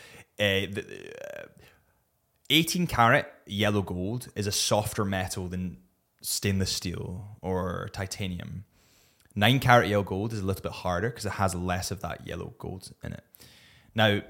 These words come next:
so many people get a toothbrush and scrape their watches with a toothbrush, especially gold watches. Do not do that 'cause you, you will scratch the <laughs> surface of the gold, uh,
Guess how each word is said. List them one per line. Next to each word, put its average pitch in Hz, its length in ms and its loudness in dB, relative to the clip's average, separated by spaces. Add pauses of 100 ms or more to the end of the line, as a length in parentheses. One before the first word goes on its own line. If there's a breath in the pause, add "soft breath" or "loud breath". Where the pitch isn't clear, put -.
(1200)
so - 200 4
many 127 160 6
people 120 300 2
get 107 360 0
a - 40 10
toothbrush 107 420 4
and 90 280 -4
scrape - 340 0
their 95 100 0
watches 98 300 0
with 87 100 -8
a - 20 -14
toothbrush, - 460 -4 (120)
especially - 360 2
gold 98 220 0
watches. 92 300 -4
Do 107 100 2
not 95 180 2
do 90 100 0
that - 200 -4
'cause 92 120 -4
you, 92 100 -6
you 92 160 -4
will 101 160 6
scratch - 420 0 (360 soft breath)
the 101 60 -6
<laughs> - 120 -2
surface - 420 2
of 101 220 -2
the 101 80 -2
gold, 92 360 -2 (520 loud breath)
uh, 101 280 -8